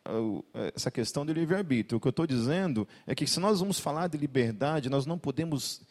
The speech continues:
tirar Deus dessa proposta, de que Ele também é livre para agir segundo a sua vontade. Não há nada que nós podemos dizer, "Deus não é livre."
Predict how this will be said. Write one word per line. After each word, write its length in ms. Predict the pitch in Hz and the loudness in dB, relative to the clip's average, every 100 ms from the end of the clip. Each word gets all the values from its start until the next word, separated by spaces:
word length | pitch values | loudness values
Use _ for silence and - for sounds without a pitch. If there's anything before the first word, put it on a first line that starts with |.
| _ - | _ -4
tirar 420 | - 180 202 190 | 2 4 4 2
Deus 960 | 147 - 196 233 220 123 - - - - - _ _ _ _ _ _ _ _ _ - | 0 2 4 6 6 6 4 -8 -12 -18 -20 _ _ _ _ _ _ _ _ _ -2
dessa 260 | 143 143 | 0 0
proposta, 680 | - 120 - 98 85 - - - _ - | -2 -2 0 -2 -2 -8 -16 -20 _ -6
de 120 | 123 | -6
que 240 | - 165 | -4 -2
Ele 120 | 180 | 0
também 360 | 170 151 147 175 | 0 -2 0 0
é 40 | |
livre 760 | 170 160 202 190 147 147 104 92 _ _ _ _ _ _ _ _ _ - | -2 -4 -6 -6 -6 -4 -6 -8 _ _ _ _ _ _ _ _ _ -2
para 200 | 151 139 | 0 0
agir 320 | 110 139 180 | 0 0 2
segundo 600 | - 165 127 151 185 151 | 2 0 -2 -4 -2 0
a 40 | |
sua 240 | - 165 170 | -2 -2 -2
vontade. 800 | 165 160 160 - 185 139 104 - _ _ _ _ _ - _ _ _ - | -4 -6 -8 -6 -6 -6 -10 -12 _ _ _ _ _ -20 _ _ _ 2
Não 160 | 156 | 6
há 80 | 214 | 6
nada 640 | 208 180 202 233 202 185 - | 6 2 4 2 2 2 2
que 100 | 175 | 4
nós 180 | 180 | 2
podemos 340 | - 160 185 160 | 2 0 2 2
dizer, 200 | 139 156 | 4 4
"Deus 280 | 131 202 180 | 6 4 6
não 160 | 185 | 4
é 40 | 196 | 4
livre." 640 | 175 196 214 175 123 | 4 4 4 4 2